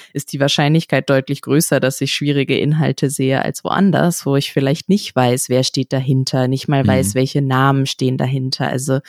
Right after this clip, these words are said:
Speaker 1: PornodarstellerInnen werden auf einer Seite wie Pornhub sehr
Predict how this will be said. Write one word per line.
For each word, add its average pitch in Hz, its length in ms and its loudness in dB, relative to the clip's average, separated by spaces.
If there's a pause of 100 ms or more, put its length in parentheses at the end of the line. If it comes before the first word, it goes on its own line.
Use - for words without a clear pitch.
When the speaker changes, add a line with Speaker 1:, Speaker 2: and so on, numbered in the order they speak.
(640)
Speaker 1:
PornodarstellerInnen 151 1000 2
werden 139 300 0
auf - 140 -2
einer 139 200 0
Seite 139 360 0
wie 147 80 2
Pornhub 143 500 0
sehr 147 420 2